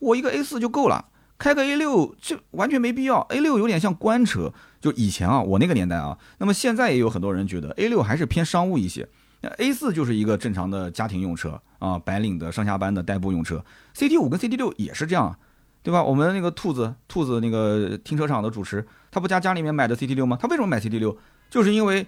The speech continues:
奶爸车嘛，啊，老爸要开，老妈要开，自己要开，老婆要开，家里面带着孩子出门，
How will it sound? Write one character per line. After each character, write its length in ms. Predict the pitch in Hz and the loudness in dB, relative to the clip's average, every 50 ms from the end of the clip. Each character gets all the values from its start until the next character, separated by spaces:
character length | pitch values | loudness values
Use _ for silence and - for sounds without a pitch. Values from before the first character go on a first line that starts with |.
| - _ - | -8 _ -2
奶 140 | 131 123 120 | 0 2 4
爸 200 | 170 190 185 131 | 6 6 4 4
车 160 | 139 151 143 | 4 2 2
嘛， 240 | 147 123 107 92 - _ _ _ | 2 0 0 -2 -4 _ _ _
啊， 300 | - - 139 127 117 101 - - | -2 0 2 2 2 0 0 0
老 120 | 117 117 | 2 4
爸 140 | 131 185 190 | 6 6 6
要 140 | 175 156 127 | 6 4 4
开， 240 | 139 131 131 127 117 | 4 4 2 2 2
老 120 | 110 101 | 2 2
妈 140 | 107 123 139 | 2 4 4
要 140 | 135 123 107 | 4 2 2
开， 200 | 110 107 101 101 | 2 0 -2 -2
自 200 | - - 147 131 | -4 -8 -8 -6
己 80 | 110 107 | -2 -2
要 140 | 113 107 | 0 0
开， 160 | 104 107 107 107 | 0 0 -2 -2
老 100 | 90 85 | -2 -2
婆 100 | 90 95 | -2 -2
要 140 | 104 92 | -2 -2
开， 160 | - - 85 85 | -2 -4 -8 -6
家 180 | - 120 120 | -2 -2 -2
里 60 | 117 | 0
面 160 | 104 98 98 104 | 0 -2 -2 -2
带 140 | 113 104 | -4 -4
着 80 | 95 95 | -4 -4
孩 160 | - 87 90 | -4 -4 -4
子 80 | 95 95 | -4 -4
出 160 | - - 98 | -6 -6 -6
门， 120 | 90 85 | -6 -8